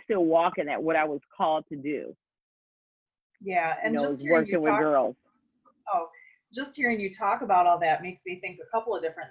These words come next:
Speaker 2: things. So first of all, like, when you talk about switching from corporate America to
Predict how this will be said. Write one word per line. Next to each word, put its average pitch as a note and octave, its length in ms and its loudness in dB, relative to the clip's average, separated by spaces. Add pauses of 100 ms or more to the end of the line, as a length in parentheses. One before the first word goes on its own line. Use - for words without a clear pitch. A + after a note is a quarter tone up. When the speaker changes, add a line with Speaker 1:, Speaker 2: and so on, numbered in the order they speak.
Speaker 2:
things. E3 280 -12
So E3+ 240 -8
first C4 300 -6
of F3+ 80 -16
all, D#3+ 120 0
like, D#3+ 200 -2
when E3+ 80 -20
you F3+ 120 -14
talk G#3 260 0
about E3 240 -4
switching F#3+ 400 -16
from D#3+ 180 -20
corporate F#3 320 -8
America E3 640 -4
to D#3+ 420 -4